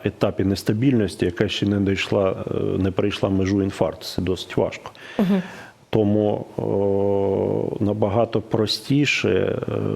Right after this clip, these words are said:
Speaker 1: робити профілактичні заходи щодо виявлення саме стенокардії,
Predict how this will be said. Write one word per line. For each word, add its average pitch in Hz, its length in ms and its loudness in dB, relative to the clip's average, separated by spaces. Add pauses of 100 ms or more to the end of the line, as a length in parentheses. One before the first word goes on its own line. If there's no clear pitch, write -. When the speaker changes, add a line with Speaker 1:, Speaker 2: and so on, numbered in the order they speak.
(1600)
Speaker 1:
робити 113 500 2
профілактичні 104 1080 0
заходи 101 580 0
щодо 104 420 0
виявлення 104 680 2
саме 101 420 -2
стенокардії, 113 880 0